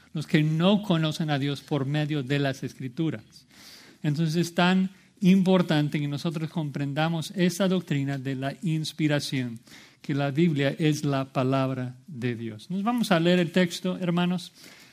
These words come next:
Segundo de Pedro uno diecinueve dice así: "Tenemos también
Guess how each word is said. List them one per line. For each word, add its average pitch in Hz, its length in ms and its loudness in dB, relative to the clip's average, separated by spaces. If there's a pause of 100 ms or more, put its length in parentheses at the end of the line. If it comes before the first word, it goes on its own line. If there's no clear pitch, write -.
(880)
Segundo 190 300 6
de 180 80 6
Pedro 180 300 4
uno 190 300 6
diecinueve 165 760 4 (960)
dice 156 300 2
así: 143 420 0 (1300)
"Tenemos 226 640 6
también 165 840 4